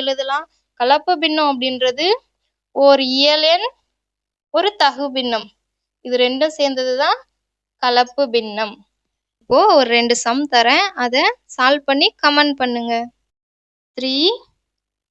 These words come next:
four by fifteen, த்ரீ two by seven.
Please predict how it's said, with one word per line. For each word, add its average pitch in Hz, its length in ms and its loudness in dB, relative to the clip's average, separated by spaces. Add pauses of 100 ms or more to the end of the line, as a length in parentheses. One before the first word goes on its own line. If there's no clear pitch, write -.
(1040)
four 277 320 0 (160)
by 269 140 2 (840)
fifteen, 247 600 -6 (1120)
த்ரீ 277 220 -2 (600)
two 294 140 -8 (160)
by 302 140 2 (1800)
seven. 240 520 -4